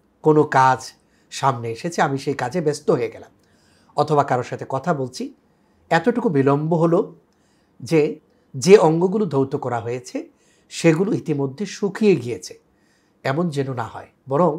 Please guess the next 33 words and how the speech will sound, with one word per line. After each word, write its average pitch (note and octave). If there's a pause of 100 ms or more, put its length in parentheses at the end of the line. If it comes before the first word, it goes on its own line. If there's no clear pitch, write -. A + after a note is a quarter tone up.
(760)
একটি D3
অঙ্গ E3+
ধৌত C3+
করার B2+
পর D3
শুকানোর B2+
আগে A2
আগে D3+
অন্যান্য C3+
অঙ্গগুলো C3+
ধৌত B2+
করা F3+
অথবা C#3
মাসাহ A#2
করা, G#3 (480)
অর্থাৎ C#3+ (120)
অজুকে D3+
কমপ্লিট F3+
করা, - (540)
যেন E3 (880)
মাঝখানে F3
এতটুকু F3
বিলম্ব D3
না E3+
হয় G3 (560)
যে C#3
বিলম্বর F#3+
কারণে D3 (140)
পরবর্তী G3+
অঙ্গ F3+
ধৌত C#3+
করার C3
আগে D#3